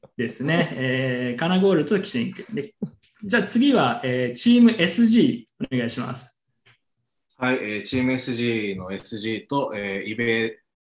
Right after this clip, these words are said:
Speaker 2: の二人でやっております。二人、ジャカルタで出会ってですね、あの、シンガポールなんかよりジャカルタの方が暑いんだぞと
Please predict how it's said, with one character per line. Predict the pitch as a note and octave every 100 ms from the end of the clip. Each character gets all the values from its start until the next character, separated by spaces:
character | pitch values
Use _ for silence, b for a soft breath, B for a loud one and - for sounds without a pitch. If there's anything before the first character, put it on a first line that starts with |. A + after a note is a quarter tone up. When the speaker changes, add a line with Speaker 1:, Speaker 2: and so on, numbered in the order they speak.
| -
Speaker 2:
の | G#2+
二 | -
人 | B2
で | A#2+ G#2 F#2 - -
や |
っ | E2+
て | -
お | F#2+
り | F#2
ま | G#2
す。 | G#2 - - _ _ _ _ -
二 | C#3
人、 | B2
ジ |
ャ | A#2
カ | D3+
ル | D#3
タ | D#3+
で | D#3
出 | C#3+
会 | C#3+
っ | C#3+
て |
で | F2
す | - G2
ね、 | G#2+ G2+ -
あ | F#2+
の、 | F2+ F2+ F2+ F2+ - _ _ _ _
シ | - A#2+
ン |
ガ | A2+
ポ | A#2
ー | A#2
ル | A2
な | G#2
ん | F#2+
か | G2+
よ |
り | F#2
ジ | F#2+
ャ |
カ | G2
ル | A2+
タ | A#2+
の | A#2
方 | G2+
が |
暑 | F#2+ -
い |
ん | A2
だ | G2
ぞ | F#2+
と | -